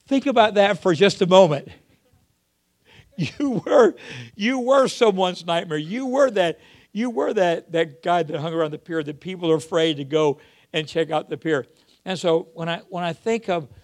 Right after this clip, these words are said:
the storms that God has brought us and the places that God has brought us to, I think we're exactly where we need to be. I think we're doing exactly what we need to do.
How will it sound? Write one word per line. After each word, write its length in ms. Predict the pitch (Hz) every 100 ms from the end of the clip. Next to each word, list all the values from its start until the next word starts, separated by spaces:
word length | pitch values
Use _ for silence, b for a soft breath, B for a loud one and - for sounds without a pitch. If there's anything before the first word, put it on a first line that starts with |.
| _
the 100 | 180
storms 720 | 170 - - 175 180 190 180 139
that 180 | 214 151
God 220 | 151 143
has 180 | 139 113
brought 320 | 127 123 127
us 280 | 123 - - _ _ _ _ -
and 160 | 143 143
the 60 |
places 560 | 143 - 160 165 - 147
that 160 | 151
God 260 | 143 139 131
has 220 | 127 117
brought 320 | 113 120 120
us 120 | 117 -
to, 220 | 123 113 b b b -
I 80 |
think 200 | 170 190
we're 140 | 160 151
exactly 800 | 139 110 147 151 - 160 139 127
where 200 | - 131
we 120 | 131 127
need 160 | 127
to 80 | 120
be. 320 | 113 104 113 _ _ _ _ _
I 80 | 139
think 180 | 139 151
we're 120 | 151
doing 240 | 131 147
exactly 580 | 143 117 117 147 143 151
what 260 | 143 135 135
we 120 | 127
need 180 | 123 120
to 80 | 117
do. 240 | 127 117